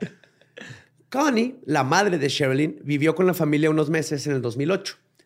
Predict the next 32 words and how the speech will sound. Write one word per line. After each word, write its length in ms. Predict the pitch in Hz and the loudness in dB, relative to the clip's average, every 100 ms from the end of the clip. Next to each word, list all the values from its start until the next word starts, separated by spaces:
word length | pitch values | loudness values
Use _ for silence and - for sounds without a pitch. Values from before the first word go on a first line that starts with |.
| _ _ _ - | _ _ _ -6
y 100 | 220 | 2
dijo 360 | 262 - 196 | 2 4 2
que 80 | 190 | 2
el 80 | 151 | -2
estado 220 | 135 196 | 2 2
de 80 | 196 | 4
ánimo 220 | 180 190 | 2 0
de 40 | 185 | 0
su 140 | 190 | 0
hija 300 | 190 170 170 | -2 -2 -4
estaba 280 | 147 156 151 | -2 0 0
afectando 460 | 151 139 - 123 135 | 0 -4 -4 -4 -2
la 100 | 127 | -2
relación. 460 | 123 117 151 139 _ _ _ _ _ _ _ _ _ _ _ _ _ _ _ _ | -2 -4 -4 -8 _ _ _ _ _ _ _ _ _ _ _ _ _ _ _ _
Los 160 | - 165 | -10 -4
cambios 300 | 185 214 220 | 0 2 2
de 60 | 208 | 4
humor 240 | 196 180 | 4 2
constantes 560 | 196 185 208 190 185 - | 0 0 -2 -2 -4 -4
eran 260 | 143 156 147 | -4 -2 -4
deteriorantes. 640 | 139 135 143 190 180 - - _ _ _ _ - | -2 -2 0 -2 -4 -10 -12 _ _ _ _ -6
Connie 340 | 208 208 190 | -2 0 0
atestiguó 640 | 156 156 - 151 196 196 | -2 -6 -4 0 2 2
que, 260 | 151 143 139 | 0 -2 -2
aunque 280 | 135 123 120 | -6 -4 -6
Sherilyn 420 | - 190 220 180 | -2 0 0 -4
siempre 440 | - 180 185 180 | -4 -2 -2 0
había 140 | 202 185 | 0 0
sido 180 | 196 185 | 0 0
una 100 | 185 | 0
mujer 240 | 175 175 | -2 -4
fuerte, 420 | 185 147 - 98 | -4 -4 -6 -14